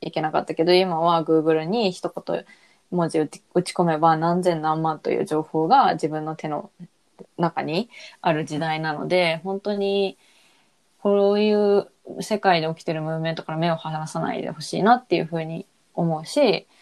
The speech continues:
まあ、さっき言ってたNetflixとかでも、私もその、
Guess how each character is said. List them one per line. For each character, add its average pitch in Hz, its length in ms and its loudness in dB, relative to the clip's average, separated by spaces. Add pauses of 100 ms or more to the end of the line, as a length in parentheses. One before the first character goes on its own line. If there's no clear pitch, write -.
(260)
ま 214 360 6
あ、 - 20 -20
さ - 120 -6
っ - 40 -2
き - 60 -16
言 170 100 -2
っ - 20 -10
て 185 80 -4
た 180 100 -6
Netflix 196 680 -6
と - 80 -8
か 165 120 -4
で 160 80 -4
も、 160 120 -2
私 190 260 -2
も 247 260 4
そ 226 140 -6
の、 185 260 -2